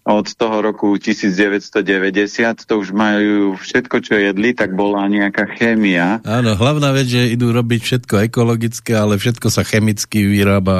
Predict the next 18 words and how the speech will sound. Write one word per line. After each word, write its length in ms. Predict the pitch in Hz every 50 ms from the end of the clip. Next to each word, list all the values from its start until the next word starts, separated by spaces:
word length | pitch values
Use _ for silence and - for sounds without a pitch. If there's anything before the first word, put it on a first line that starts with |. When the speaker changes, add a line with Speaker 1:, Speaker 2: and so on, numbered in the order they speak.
| 92 90 65
Speaker 2:
a 60 | 80 87 85
dávajú 400 | 82 - - 98 101 95 92 95
sa 160 | 95 - 90
rôzne 400 | 87 87 92 95 90 90 87 87
takéto 400 | - 87 - - 98 - - 80 78 - - - - - - - - -
prísady 480 | - 95 90 - - 92 85 95 92 87
aj 80 | 82
do 160 | 82 87 90
jedál. 480 | 90 90 87 78 78 78 78 76 78 - _ - _ _ _ _ _ _ _ _ _ - - _ _ _ - - - - - - - - - - - - - -
No. 160 | 95 85 85 -
Speaker 1:
Takže 400 | 110 98 98 101 113 113 110 104
v 420 | - - - - - - - - -
tomto 240 | 147 147 151 156 147
prípade, 480 | - 143 139 143 139 143 135 131 123 127 131
čiže 320 | 131 131 131 123 113 131 123
keď 180 | 123 139 131 -
sa 560 | - - - - 127 123 123 123 120 117 117 110
vrátime, 800 | 107 113 117 117 120 113 - 123 117 117 117 123 123 135 139